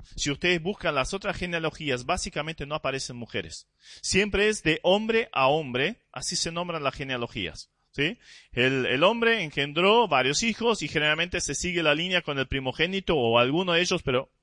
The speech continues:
siempre hombre. Y así sucesivamente. Pero acá aparecen cuatro mujeres. Cuatro mujeres, o de hecho, aparecen cinco, si vamos a ser exactos, si nombramos a María también, la madre de Jesucristo. Pero me quiero enfocar,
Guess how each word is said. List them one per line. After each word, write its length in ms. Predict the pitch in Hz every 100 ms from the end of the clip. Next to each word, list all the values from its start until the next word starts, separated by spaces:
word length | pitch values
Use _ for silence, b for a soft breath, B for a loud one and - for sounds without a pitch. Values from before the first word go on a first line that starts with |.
| _
siempre 300 | - 156 147
hombre. 400 | 139 143 143 196 - _ _ _ _ B B
Y 80 | 160
así 180 | 170 214
sucesivamente. 840 | 220 185 160 165 160 151 120 90 b
Pero 180 | - 180
acá 220 | 185 247
aparecen 640 | 240 220 202 143 - 127 160 _ _ _ _
cuatro 320 | - 190 - 165
mujeres. 640 | 135 - - - - - _ _ _ _ B B B
Cuatro 260 | 185 214 214
mujeres, 420 | 190 202 208 202
o 100 | 143
de 120 | 135 147
hecho, 340 | - 135 - - -
aparecen 480 | 117 123 123 -
cinco, 340 | 127 190 160 110
si 140 | -
vamos 320 | 131 143 135
a 60 | 120
ser 180 | 151 139
exactos, 640 | 127 156 139 135 143 - _ _ _ _
si 180 | - 131
nombramos 460 | 131 135 143 143 139
a 40 |
María 340 | 120 135 143 127
también, 380 | 131 131 85 - _ -
la 180 | 113
madre 300 | 120 127 127
de 80 | 113
Jesucristo. 600 | 107 104 113 117 - 80 - _ _ _ _ _ _ _ -
Pero 180 | - 180
me 100 | 190
quiero 200 | - 220
enfocar, 420 | 208 175 185 185